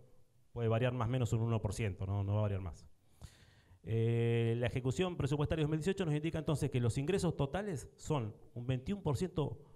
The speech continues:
más altos en términos reales, ¿no? ¿Tá? En términos reales, repito, es limpiado de los efectos de la inflación. Ahí limpiamos de los efectos de, de inflación y nos da, nos lleva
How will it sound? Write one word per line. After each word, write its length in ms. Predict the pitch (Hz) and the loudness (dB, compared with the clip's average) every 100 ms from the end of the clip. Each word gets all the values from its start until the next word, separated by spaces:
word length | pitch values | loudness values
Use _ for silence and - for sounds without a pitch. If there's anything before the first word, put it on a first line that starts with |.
| - | -20
más 380 | - 135 156 - | -6 -2 -2 -2
altos 440 | 196 202 156 110 - | -2 0 0 0 -2
en 140 | 110 | -6
términos 320 | 98 139 131 95 | -2 0 0 0
reales, 500 | 135 151 101 87 - | 2 2 2 -2 -2
¿no? 240 | 143 135 - - - | -4 -6 -12 -20 -14
¿Tá? 260 | - 147 - - | -4 -4 -6 -10
En 80 | |
términos 260 | - 175 151 | -6 0 2
reales, 240 | 175 190 | 2 0
repito, 360 | 147 139 123 110 | 0 0 0 2
es 180 | 135 - - - | 0 -4 -14 -4
limpiado 460 | 120 117 202 226 | -2 2 2 4
de 60 | 175 | 4
los 160 | 139 | 2
efectos 240 | 127 170 170 | 2 0 0
de 80 | 143 | 0
la 60 | |
inflación. 420 | 127 120 117 85 - - - - - | 2 2 2 -2 -6 -20 -20 -20 -6
Ahí 140 | 113 120 | -2 0
limpiamos 420 | 117 113 175 180 | -2 -2 0 2
de 60 | |
los 120 | 190 202 | 2 2
efectos 400 | 247 269 - 190 | 0 -2 -2 -2
de, 220 | 143 135 | 0 0
de 80 | 131 | -2
inflación 400 | 165 180 262 269 | -2 -2 -2 -2
y 160 | 139 | -2
nos 120 | 123 | 0
da, 220 | 131 143 139 - - _ _ | 2 0 -2 -10 -20 _ _
nos 120 | 110 | 0
lleva 380 | 139 160 156 - | 2 2 2 -2